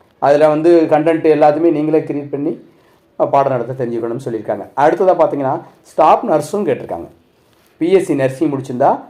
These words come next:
ஸ்டாஃப் நர்ஸும் நீங்க இந்த ஸ்கூலுக்கு வாண்டட் கொடுத்துருக்காங்க. அதே மாதிரி இந்த ஸ்கூல் வந்து விஸ்டம் வெல்த் இன்டர்நேஷனல் ஸ்கூல் வந்து, விஸ்டம் வெல்த் இன்டர்நேஷனல் ஸ்கூல் விருதுநகர்,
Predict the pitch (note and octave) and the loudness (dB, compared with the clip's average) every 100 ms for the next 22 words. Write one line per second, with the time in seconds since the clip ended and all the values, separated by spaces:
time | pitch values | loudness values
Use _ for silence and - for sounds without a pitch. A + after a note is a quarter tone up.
0 | _ - C3+ D3 C3+ B2 - G3 F#3 A#2+ | _ -4 0 0 -2 -8 -6 -6 -6 -6
1 | F3+ C4 - _ - C#3 C3 - A#2 A2 | -8 -8 -16 _ -10 -6 -6 -8 -10 -6
2 | D#3+ A#2 A2+ G#2 A2 - - E2+ F2 - | -4 -4 -6 -8 -10 -14 -14 -14 -14 -16
3 | _ _ - B2 D#3+ E3 C#3+ A#2+ E3+ - | _ _ -4 0 0 2 0 -2 -4 -8
4 | _ _ - F3+ A#3 G#3+ E3+ - B3+ B3 | _ _ -10 -6 -2 2 2 2 -4 -2
5 | F3 C#3 A#2+ C3 - _ D#3+ E3+ - A#3 | -2 -2 -4 -4 -10 _ -8 -4 0 2
6 | G#3+ G#3 F3 E3 F3 E3+ D#3+ D#3 C3+ - | 0 -2 -4 0 2 2 0 -6 -8 -8
7 | C3+ A#2+ A2 A#2+ - - _ _ _ _ | -6 -6 -6 -8 -8 -16 _ _ _ _
8 | C3+ E3+ - G#3 D#3+ E3 G#3 - - D3+ | -4 -4 0 -2 2 2 0 -6 -6 0
9 | D#3 D3+ - C#3 C3+ - G3 D#4+ - _ | 0 0 -4 -10 -8 -2 0 0 -8 _
10 | _ _ _ _ _ _ _ _ _ _ | _ _ _ _ _ _ _ _ _ _
11 | _ _ _ _ _ - D#3 G3+ F#3 B2 | _ _ _ _ _ -6 0 2 2 0
12 | A2+ G#2 - | -2 -6 -8